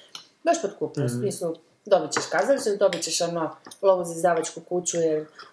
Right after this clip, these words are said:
Speaker 1: malo šepa, jel, u zadnje vrijeme. Ako budeš uz mene, i onda se ta i ta osoba, ba-, do-, doslovce proda, doslovce se prostituira i stane uz njega.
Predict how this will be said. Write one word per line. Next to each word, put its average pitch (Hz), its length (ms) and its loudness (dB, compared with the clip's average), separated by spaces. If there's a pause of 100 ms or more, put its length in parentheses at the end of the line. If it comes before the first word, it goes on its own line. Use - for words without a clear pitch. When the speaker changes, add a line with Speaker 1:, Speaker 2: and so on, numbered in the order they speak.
(100)
Speaker 1:
malo 151 260 -2
šepa, - 360 2
jel, 202 240 4
u 190 40 0
zadnje 165 240 0
vrijeme. 208 260 2 (880)
Ako 320 260 4
budeš 196 300 0
uz 180 140 -2
mene, 170 320 -2
i 269 40 2
onda 277 140 0
se 190 160 -6
ta 196 120 2
i 165 120 0
ta 175 140 2
osoba, 226 320 -2
ba-, 226 200 2
do-, 202 220 0
doslovce 180 440 -2
proda, 143 320 2
doslovce 165 340 -4
se 180 120 -14
prostituira 185 500 -8
i 202 40 -2
stane 185 300 -4
uz 175 100 -6
njega. 175 260 -2